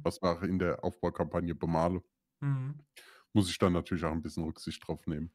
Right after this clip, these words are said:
Speaker 2: Ja.
Speaker 1: Weil der Nix soll ja ordentlich auf die Mütze bekommen.
Speaker 2: Richtig, genau.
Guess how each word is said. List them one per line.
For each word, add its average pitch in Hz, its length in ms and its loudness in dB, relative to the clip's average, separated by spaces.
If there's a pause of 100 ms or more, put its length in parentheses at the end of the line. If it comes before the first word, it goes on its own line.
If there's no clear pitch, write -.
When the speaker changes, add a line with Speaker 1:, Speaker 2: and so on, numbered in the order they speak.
(160)
Speaker 2:
Ja. 110 240 -8
Speaker 1:
Weil 90 120 2
der 92 80 6
Nix 92 300 2
soll 92 160 2
ja 90 100 4
ordentlich 78 280 -2
auf - 140 -2
die - 80 -6
Mütze - 280 -6
bekommen. - 400 -8 (200)
Speaker 2:
Richtig, 113 460 -10
genau. 95 460 -10